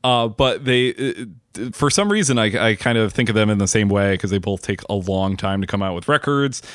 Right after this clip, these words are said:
They have this amazingly consistent quality and sound. And I don't know, it's, it's just, you know, female singer. I,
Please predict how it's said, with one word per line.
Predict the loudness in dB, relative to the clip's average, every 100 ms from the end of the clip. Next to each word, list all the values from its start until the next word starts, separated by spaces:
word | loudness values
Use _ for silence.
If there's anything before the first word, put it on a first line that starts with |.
| -10 -2
They | 2
have | 2 2
this | -2 0
amazingly | 2 4 2 2 2 2 0 -2
consistent | -2 -4 -2 -4 -4 -4 -6 -10
quality | -8 0 2 2 2 2 0 -4 -10 -20 -20 _ _
and | -2 -2
sound. | 0 2 2 4 2 2 0 -6 _ _ _ _ -2
And | 2 2 2 2 0 -2 -6 -12 _
I | -2
don't | 0
know, | 2
it's, | 0 0
it's | 0 -2 -6
just, | -10 -12 -10
you | -2
know, | -2 -2 -6 _
female | 0 2 2
singer. | 2 0 0 -4 -8
I, | -12